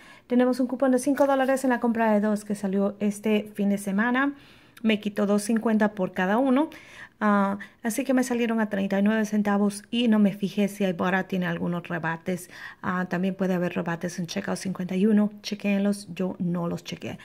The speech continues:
Los Lucky Charms, esto sería una mejor oferta tal vez en Stop and Shop con los cupones digitales, pero están a uno con noventa y nueve. Tenemos el cupón de cincuenta centavos de coupons punto com.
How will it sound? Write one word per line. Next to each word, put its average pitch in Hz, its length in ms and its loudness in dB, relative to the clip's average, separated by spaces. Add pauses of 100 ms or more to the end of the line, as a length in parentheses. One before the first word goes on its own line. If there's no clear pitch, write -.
(440)
Los 285 180 4
Lucky 349 240 0
Charms, 311 480 2
esto 294 240 0
sería 311 260 2
una 294 120 6
mejor 247 300 0
oferta 233 380 -2
tal 208 200 0
vez 214 340 -2 (880)
en 220 140 4
Stop 240 340 2
and 247 100 6
Shop 214 320 0
con 208 120 0
los 196 100 -2
cupones 202 380 -2
digitales, 240 640 0 (320)
pero 269 220 4
están 262 280 2
a 226 100 4
uno 226 220 2
con 226 120 0
noventa 208 280 2
y 214 40 4
nueve. 269 320 4
Tenemos 202 400 0
el 196 80 -4
cupón 202 260 -2
de 202 100 2
cincuenta 196 380 -4
centavos 190 560 -4
de 196 80 -6
coupons 262 340 0
punto 208 300 -2
com. 202 240 0